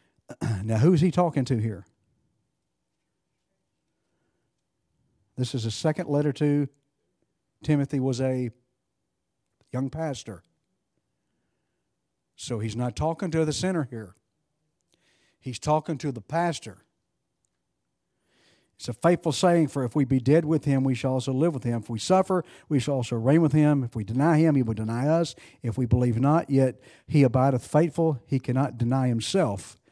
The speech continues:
Do you get that? "If we believe not," who's he talking to? The pastor. "Yet he abideth faithful, he cannot deny himself."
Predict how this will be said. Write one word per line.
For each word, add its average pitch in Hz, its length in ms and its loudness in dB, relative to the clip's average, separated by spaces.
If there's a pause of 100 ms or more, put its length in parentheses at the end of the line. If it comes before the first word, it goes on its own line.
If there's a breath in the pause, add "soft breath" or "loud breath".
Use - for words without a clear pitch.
(120)
Do 113 80 -4
you 110 100 0
get 139 220 2
that? 160 340 0 (240 soft breath)
"If 120 160 -2
we 160 80 6
believe 180 340 4
not," 120 320 0 (100)
who's 156 160 4
he 170 80 0
talking 190 320 2
to? 208 200 4
The 151 80 -2
pastor. 170 480 2 (300 soft breath)
"Yet 139 220 4
he 190 180 6
abideth 143 420 2
faithful, 143 460 0 (240 soft breath)
he 165 120 2
cannot 202 360 0
deny 202 300 2
himself." 135 680 -2